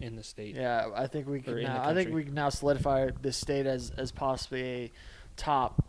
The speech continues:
Speaker 2: at least ten of, of sports,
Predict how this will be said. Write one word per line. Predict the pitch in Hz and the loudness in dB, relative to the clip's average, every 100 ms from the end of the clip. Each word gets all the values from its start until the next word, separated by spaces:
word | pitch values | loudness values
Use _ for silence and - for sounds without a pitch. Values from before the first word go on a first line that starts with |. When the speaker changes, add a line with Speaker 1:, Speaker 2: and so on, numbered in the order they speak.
| - | -2
Speaker 2:
at | 123 | 0
least | 135 127 - | 0 -2 -6
ten | - - 135 131 123 117 117 - - | -8 -4 -2 -2 -4 -10 -12 -8 -2
of, | 120 120 - - | -2 -2 -8 -4
of | 123 123 117 - | 0 0 0 -12
sports, | - - - 147 135 131 - - | -8 -8 -2 0 0 -2 -4 -8